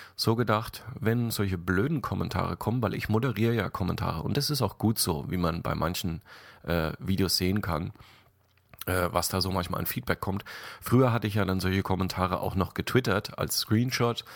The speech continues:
und hab die Nutzer dann gelöscht, beziehungsweise also die Kommentare von denen. Ähm, das werde ich jetzt in Zukunft nicht mehr machen. Zumindest würde ich mal sagen, neunundneunzig Prozent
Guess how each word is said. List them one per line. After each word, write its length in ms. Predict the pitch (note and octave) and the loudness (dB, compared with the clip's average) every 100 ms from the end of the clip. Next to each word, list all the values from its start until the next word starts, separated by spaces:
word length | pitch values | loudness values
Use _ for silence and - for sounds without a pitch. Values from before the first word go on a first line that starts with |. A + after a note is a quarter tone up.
| - - | -16 0
und 220 | F#2+ F2 | 2 2
hab 160 | - | -2
die 240 | - F2+ F2 | -2 0 0
Nutzer 460 | - F2+ G2 F#2+ | 0 2 2 2
dann 280 | E2 D#2+ G2+ | 2 2 2
gelöscht, 560 | E2+ E2 E2+ - - - | 0 2 0 0 -4 -8
beziehungsweise 580 | - - F2+ F2 D#2+ D#2+ | -4 -2 -2 -2 -4 -4
also 160 | D2+ | -4
die 80 | - | -6
Kommentare 540 | - - - E2+ G2 | -6 -6 0 2 2
von 180 | - F#2 | 0 -6
denen. 300 | - E2+ A2 - - - - - - - | -4 -2 -2 -4 -14 -16 -16 -16 -6 2
Ähm, 500 | G2+ G2+ G2+ F#2+ F2+ _ _ _ _ _ - | 2 4 0 -2 -4 _ _ _ _ _ 0
das 200 | G#2 F#2+ | 2 4
werde 160 | F#2+ F#2+ | 2 2
ich 80 | |
jetzt 160 | G2+ - | -2 -2
in 100 | F#2+ | -2
Zukunft 460 | - G2+ F#2+ - G2 | -2 -2 -4 -2 -2
nicht 220 | G2 - | 0 0
mehr 100 | F#2+ | 2
machen. 480 | G2 G2+ A2+ G#2+ - | 2 2 -2 -2 -2
Zumindest 520 | G#2+ G#2 G2+ - - | 0 2 0 -4 -6
würde 180 | F#2 F#2+ | -2 -2
ich 60 | F#2+ | 0
mal 80 | |
sagen, 320 | F2 E2 E2+ E2+ | 0 0 0 0
neunundneunzig 520 | F2 A#2 G#2+ - - | 0 2 0 -2 -6
Prozent 520 | - - F#2 F#2+ F2 | -6 -2 -2 -2 -4